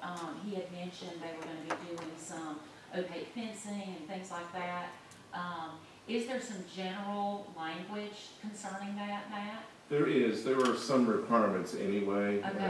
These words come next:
Speaker 2: you
Speaker 1: Okay.
Speaker 2: look at the site plan.
Speaker 1: Right.
Speaker 2: Um, buffer yards are required when you have two different zoning districts next to each other. In this
Speaker 1: Yes.
Speaker 2: case, it would only be the north property line is a
Speaker 1: Okay.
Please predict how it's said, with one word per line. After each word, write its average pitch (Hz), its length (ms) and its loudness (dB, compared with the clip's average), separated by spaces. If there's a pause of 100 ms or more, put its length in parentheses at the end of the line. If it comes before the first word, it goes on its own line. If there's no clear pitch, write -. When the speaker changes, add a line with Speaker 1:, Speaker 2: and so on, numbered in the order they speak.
(120)
Speaker 2:
you 101 60 2
Speaker 1:
Okay. - 20 2
Speaker 2:
look 104 220 2
at 92 100 -4
the 92 80 -2
site 98 460 0
plan. 95 320 0
Speaker 1:
Right. 180 260 0 (280)
Speaker 2:
Um, 95 340 4
buffer 127 380 8
yards 92 420 4
are - 60 0
required 92 560 4
when 87 120 2
you 82 80 -2
have 82 120 -6
two 101 100 2
different 82 340 0
zoning 90 280 2
districts 90 500 -2
next 87 280 -2
to 92 120 -2
each - 140 -4
other. 95 280 2
In 92 40 2
this 92 60 2
Speaker 1:
Yes. 95 320 2
Speaker 2:
case, 98 260 2
it 90 100 2
would - 120 0
only 95 220 0
be 95 200 0
the 90 100 2
north 90 340 -2
property - 360 4
line 185 320 2
is - 180 -2
a - 20 -4
Speaker 1:
Okay. 180 120 -4